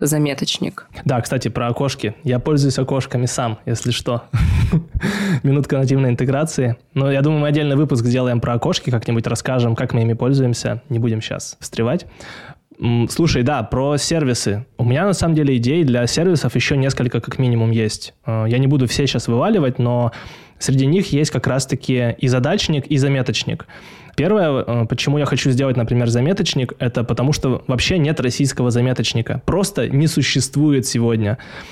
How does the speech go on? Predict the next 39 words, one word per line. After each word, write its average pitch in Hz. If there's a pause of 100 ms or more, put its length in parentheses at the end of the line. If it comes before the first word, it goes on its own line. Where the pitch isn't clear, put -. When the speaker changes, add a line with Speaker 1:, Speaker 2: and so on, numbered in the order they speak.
(140)
Speaker 2:
Типа, 127
то 139
есть 127
вот 135
ушли 196
все 170
зарубежные 139
заметочники 135
из 117
России, 117 (320)
и 143
все, 143
и 120
ноль, 127
типа, 117
пустая -
поляна, 135
вообще 120
их 120
нет. 117 (160)
То 131
есть 120
если 147
ты 139
хочешь 160
какой-нибудь 120
классный 113
софт -
себе 110
для 113
того, 120
чтобы 113
быть 117
писателем 135
или 110 (100)
редактором, 120
или 104
еще 110
че-то, 156